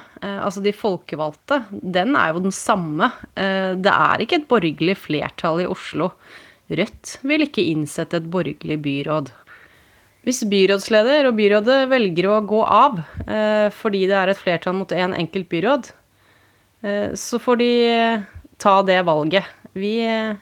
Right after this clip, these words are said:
har, eh, landet på at vi ikke har tillit til den byråden, og det standpunktet står vi på. Du kan ikke bruke makt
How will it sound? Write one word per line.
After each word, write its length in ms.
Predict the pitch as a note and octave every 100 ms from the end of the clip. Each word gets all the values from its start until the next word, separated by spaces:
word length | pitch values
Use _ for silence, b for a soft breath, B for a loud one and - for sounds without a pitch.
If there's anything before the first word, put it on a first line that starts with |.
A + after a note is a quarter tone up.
| _ _ _ -
har, 240 | G3+ G3+ G#3+
eh, 220 | G#3+ G#3+
landet 320 | G#3 F3+ -
på 80 | F#3+
at 100 | F#3
vi 140 | G#3
ikke 80 | -
har 100 | G3
tillit 260 | G3+ F#3 D#3+
til 120 | G3
den 80 | G3
byråden, 400 | F3+ F#3 C4 E4
og 160 | C4
det 400 | G3+ G3+ G3+ G3+ - B B B
standpunktet 480 | - A3+ G#3+ B3+ D4
står 220 | - E3+
vi 60 | C#3
på. 160 | - D#3 -
Du 120 | G#3
kan 140 | G#3+ G3+
ikke 280 | G#3 C4+
bruke 580 | B3+ B3+ E3+ - G3 G#3 - b b b -
makt 840 | D#3+ G3 - - - - -